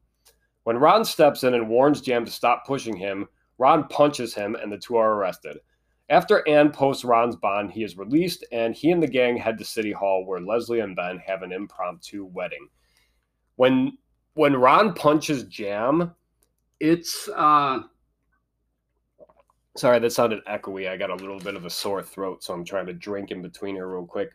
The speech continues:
<clears throat> Obviously not doing it very subtly because I just explained my, my evil plan to you guys. But, yeah, so Jam just keeps getting in his face, and he, he shoves Rob, Ron on the shoulder, and then he does it again, and Ron tells him, "You've got one more,"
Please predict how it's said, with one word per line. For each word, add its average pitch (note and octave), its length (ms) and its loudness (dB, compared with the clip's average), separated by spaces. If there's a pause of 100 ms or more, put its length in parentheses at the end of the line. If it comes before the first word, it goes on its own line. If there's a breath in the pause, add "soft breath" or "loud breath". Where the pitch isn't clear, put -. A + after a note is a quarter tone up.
(120)
<clears throat> - 960 -2
Obviously C3 400 2
not A2+ 200 4
doing G#2+ 220 0
it G2 100 -4
very G2 200 -4
subtly F#2+ 380 -2
because F#2+ 240 -8
I F#2+ 80 -4
just F2 200 -12
explained F#2+ 600 -10
my, F2+ 280 -8 (220)
my F#2+ 80 -6
evil F#2+ 300 -8
plan F#2+ 300 -6
to F#2 60 -10
you F2 80 -10
guys. F2 240 -8 (500)
But, A2+ 320 4 (380 loud breath)
yeah, D#3 240 6
so C#3 520 6
Jam D#3+ 340 6
just C#3+ 200 -2
keeps - 280 -2
getting C#3+ 220 4
in B2 100 -2
his A#2+ 120 -8
face, C3 320 -4
and G#2 80 -10
he, A2 300 -14
he A2+ 240 -16
shoves C3+ 420 2
Rob, B2 340 6
Ron A#2 300 2
on A2 120 0
the G#2 60 -6
shoulder, A#2 380 2
and G#2+ 80 -2
then G#2 80 -4
he G#2+ 60 -4
does G#2+ 200 -6
it G#2 60 -6
again, G#2+ 260 -2
and F#2+ 100 -4
Ron G2 200 0
tells G#2+ 240 0
him, F#2+ 300 -6 (260)
"You've G2+ 160 -14
got G2+ 220 -2
one A2 220 2
more," G#2 400 2